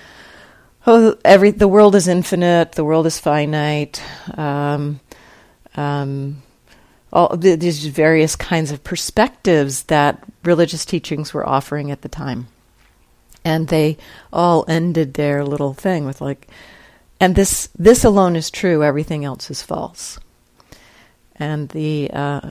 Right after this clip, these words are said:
Anandapindika followed that by saying, "Well, here's, here's the view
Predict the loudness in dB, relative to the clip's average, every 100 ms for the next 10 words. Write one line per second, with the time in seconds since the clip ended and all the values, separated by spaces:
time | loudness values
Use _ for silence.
0 | -12 -10 -8 -6 -4 -6 -4 -4 -4 -4
1 | -4 -4 0 2 4 2 0 -4 -4 -4
2 | -4 -4 -4 -4 -4 -6 -6 -2 -4 -4
3 | -10 -4 -2 -2 -6 -6 -4 -4